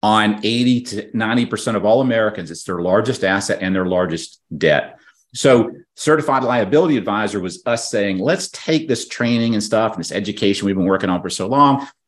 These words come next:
Let's put it into something that we can, can, can kinda say, 'You, you, you did it. You've learned enough here to call yourself a liability advisor.'" Anyone can call themselves a liability advisor, but we wanted to put together some training and education around it and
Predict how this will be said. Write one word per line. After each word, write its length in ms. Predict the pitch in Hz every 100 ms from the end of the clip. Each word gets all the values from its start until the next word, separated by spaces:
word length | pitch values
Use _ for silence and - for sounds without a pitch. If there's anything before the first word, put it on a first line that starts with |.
| _ -
Let's 180 | 123 -
put 240 | - 131
it 100 | 113
into 180 | 113 104
something 440 | - 101 98 101
that 100 | 90
we 120 | 92 92
can, 320 | 85 82 - _ _
can, 200 | - 92 92
can 280 | 95 90
kinda 380 | 90 95 85 - -
say, 560 | - - 104 95 - - - - _
'You, 160 | 101 117
you, 260 | - 104 101 -
you 120 | 104
did 220 | 101 123
it. 100 | 85
You've 160 | 90 95
learned 240 | 120 127
enough 400 | 92 98 104 -
here 460 | 90 87 85 82 - _ -
to 80 | 104
call 260 | - 104
yourself 500 | 104 92 - 87 80
a 20 |
liability 580 | 78 82 85 78 85 80
advisor.'" 220 | 78 80
Anyone 220 | 139 143 78
can 100 | 73
call 260 | - 123
themselves 420 | 147 78 80 71
a 40 | 80
liability 420 | 82 76 78 73
advisor, 460 | 73 76 78 73 85
but 300 | 92 90 - - _
we 80 | -
wanted 200 | 147 113
to 40 | 110
put 100 | 110
together 340 | 95 98 98
some 180 | - 82
training 320 | - 90 92
and 100 | 85
education 580 | 82 82 85 87 85 85
around 400 | 78 80 82 82
it 140 | 85
and 340 | 76 80 78